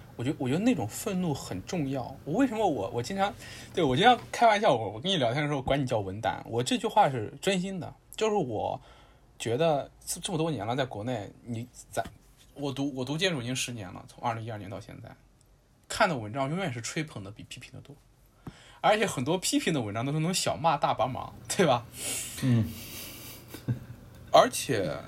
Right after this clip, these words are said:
Speaker 1: 更可怕的是什么呢？更可怕的是，这种现象会让我们，它，它不是说五官同享这一页接过去就接过去了，它会让我们整个建筑界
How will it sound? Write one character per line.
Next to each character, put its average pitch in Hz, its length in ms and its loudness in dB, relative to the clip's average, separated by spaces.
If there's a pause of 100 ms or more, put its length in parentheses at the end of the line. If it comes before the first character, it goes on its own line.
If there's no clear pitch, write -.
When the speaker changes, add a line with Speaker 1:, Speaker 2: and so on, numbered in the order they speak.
(200)
Speaker 1:
更 277 180 8
可 - 220 -4
怕 139 180 4
的 120 80 0
是 117 80 -4
什 110 160 -8
么 85 100 -8
呢？ 82 140 -10 (500)
更 277 200 6
可 113 180 -4
怕 165 160 0
的 143 140 0
是， 123 340 -6 (920)
这 269 220 6
种 95 240 -6 (240)
现 - 340 -2
象 151 220 -2
会 170 200 -4
让 175 240 2
我 98 120 -6
们， - 320 -12 (420)
它， - 140 -10 (120)
它 - 120 4
不 165 180 -4
是 170 80 0
说 175 380 -2
五 131 160 -4
官 160 160 2
同 185 140 -8
享 95 100 -4
这 156 100 -8
一 175 40 -6
页 165 80 -6
接 - 140 -8
过 208 100 -8
去 120 80 -10
就 107 120 -12
接 175 200 -8
过 190 120 -6
去 151 140 -12
了， 92 140 -12 (500)
它 - 120 -2
会 254 120 2
让 240 140 4
我 113 40 2
们 180 140 -2
整 107 140 -6
个 87 80 -8
建 214 240 -6
筑 110 120 -6
界 107 280 -6